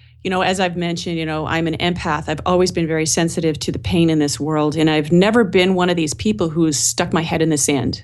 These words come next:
So, I mean, I went vegetarian at the age of twelve, and I had, I had wicked battles with my father, who was a voracious meat eater. And as a competitive swimmer, he was always trying to push meat on me before every swim meet.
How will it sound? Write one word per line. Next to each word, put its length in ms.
So, 240
I 100
mean, 120
I 120
went 160
vegetarian 580
at 120
the 100
age 180
of 120
twelve, 480
and 140
I 180
had, 400
I 160
had 460
wicked 300
battles 360
with 160
my 120
father, 420
who 120
was 160
a 40
voracious 580
meat 220
eater. 420
And 400
as 100
a 60
competitive 460
swimmer, 320
he 120
was 240
always 340
trying 220
to 60
push 320
meat 260
on 140
me 120
before 320
every 220
swim 300
meet. 260